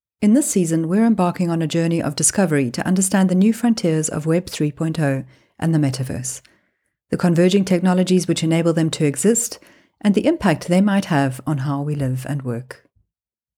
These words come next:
In the past three episodes of season four, I've attempted to set the scene to help create a basic level of understanding of what might currently be foreign concepts for many of you. In the next two episodes, I'm exploring the perceived pros and cons of Web three and the metaverse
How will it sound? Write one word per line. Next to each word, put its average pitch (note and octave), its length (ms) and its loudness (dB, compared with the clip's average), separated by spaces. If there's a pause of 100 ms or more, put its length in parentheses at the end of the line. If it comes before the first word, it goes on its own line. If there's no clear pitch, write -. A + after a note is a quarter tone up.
(580)
In A3+ 80 6
the G#3+ 80 4
past C4+ 320 2
three G3+ 240 2
episodes E3+ 480 0
of D#3 100 0
season D#3 380 0
four, F3+ 360 -2 (460)
I've A#3+ 140 2
attempted A3 420 0
to F#3 80 -2
set F#3 260 2
the F3 60 -4
scene F#3 300 2
to - 80 -4
help G#3 240 2
create F#3 320 2
a F3 60 0
basic E3 360 0
level D3+ 360 -2
of D#3 100 -4
understanding D#3 680 2
of D#3 160 -2
what F3 240 0
might D#3 180 2
currently D#3+ 400 2
be E3 160 0
foreign D#3 340 2
concepts D3 460 0
for D#3 140 -2
many D3 260 4
of D3 100 -4
you. D3 280 -2 (1000)
In G3 80 4
the F#3 80 6
next A3 240 2
two G3+ 140 2
episodes, E3+ 600 0 (400)
I'm G#3 140 4
exploring G3 460 2
the F3 80 -2
perceived F#3+ 480 0
pros F3 260 2
and D#3+ 100 2
cons G3 300 2
of F#3 140 2
Web D3 180 0
three C#3+ 240 2
and C#3 100 0
the C#3+ 60 0
metaverse C3+ 580 -2